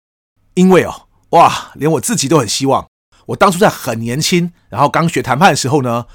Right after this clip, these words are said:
有老师会告诉我这个东西哦。这样子的话呢，我就不用自己摸索那么久了。上一集呢，我们提到了谈判学习成效雷达图五项指标中的第一项。所谓五项指标呢，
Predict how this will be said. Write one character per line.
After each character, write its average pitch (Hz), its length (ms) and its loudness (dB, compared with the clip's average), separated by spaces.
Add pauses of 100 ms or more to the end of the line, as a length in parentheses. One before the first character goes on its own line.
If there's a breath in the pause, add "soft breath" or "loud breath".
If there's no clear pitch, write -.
(140 soft breath)
有 120 100 -6
老 107 160 -2
师 - 120 -4
会 143 120 -2
告 - 120 4
诉 143 120 -2
我 110 60 -6
这 135 60 -6
个 135 60 -2
东 117 160 -4
西 104 180 -8
哦。 78 200 -12 (580)
这 151 100 0
样 160 120 6
子 135 100 -4
的 131 80 -2
话 156 160 6
呢， 143 240 -4 (180)
我 82 100 -12
就 104 100 -8
不 104 120 -8
用 147 200 0
自 175 120 -6
己 95 140 -10
摸 135 180 -4
索 - 200 -6
那 135 80 -4
么 110 40 -8
久 - 180 -12
了。 - 180 -20 (1200)
上 156 200 2
一 143 60 0
集 120 140 -4
呢， 147 240 -4 (380)
我 104 100 -6
们 117 120 -6
提 - 160 -12
到 156 160 2
了 101 140 -4
谈 101 300 -8
判 135 260 -2
学 107 260 -8
习 - 240 -8
成 101 220 -8
效 135 140 0
雷 101 100 -4
达 104 140 -8
图 87 260 -12 (220 soft breath)
五 104 240 -8
项 156 280 0
指 - 140 -10
标 135 160 -4
中 160 120 0
的 139 40 -2
第 160 180 -6
一 160 40 -4
项。 - 260 -2 (840)
所 151 140 0
谓 254 80 4
五 139 160 -4
项 208 160 2
指 - 140 -6
标 131 220 0
呢， 113 280 -6